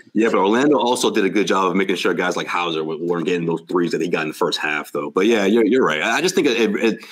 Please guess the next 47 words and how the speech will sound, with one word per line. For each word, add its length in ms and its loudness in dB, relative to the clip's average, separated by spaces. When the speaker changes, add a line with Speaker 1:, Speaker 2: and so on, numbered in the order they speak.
Speaker 1:
a 60 0
lot 240 2
of 80 0
it 120 0
has 180 -2
to 60 -4
do 140 2
with 220 2
how 400 -4
different 300 -2
this 80 -4
team 240 -2
is 160 -2
when, 180 -6
when 320 -8
Porzingis 360 -2
isn't 180 -6
out 180 -6
there. 220 -12
And 120 -2
obviously, 340 0
for 80 0
him 80 0
to 60 0
go 120 0
down 180 -2
in 60 -2
the 80 0
middle 160 2
of 60 -2
the 120 -4
game, 400 -2
it, 160 -4
it 100 -2
really, 320 2
they 240 -2
just 160 0
look 140 0
shell-shocked, 680 -4
you 80 -8
know, 80 0
especially 340 -2
the 60 -6
starting, 400 -6
the 80 -16
starting 240 -8
five. 300 -6